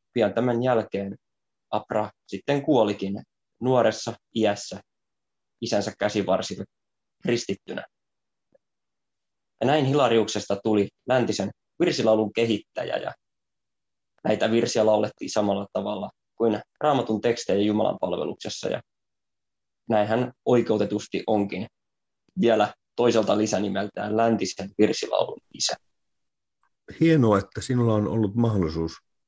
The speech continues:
Speaker 2: tutustua näihin Hilariuksen teksteihin, ja, ja tosiaan tutuin virsiään Hilariukselta lienee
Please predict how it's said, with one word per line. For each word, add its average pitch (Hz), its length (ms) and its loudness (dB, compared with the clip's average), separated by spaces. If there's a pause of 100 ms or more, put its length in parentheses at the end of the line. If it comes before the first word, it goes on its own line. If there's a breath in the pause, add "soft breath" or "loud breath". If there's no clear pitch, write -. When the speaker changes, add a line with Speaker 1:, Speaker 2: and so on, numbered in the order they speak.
(200)
Speaker 2:
tutustua 90 520 -4
näihin 80 260 -4
Hilariuksen 80 800 -2 (520)
teksteihin, 82 760 -2
ja, 82 220 -8 (840)
ja - 80 -6
tosiaan 113 440 6
tutuin 139 600 8 (880)
virsiään 113 520 4
Hilariukselta 95 800 0
lienee 107 540 2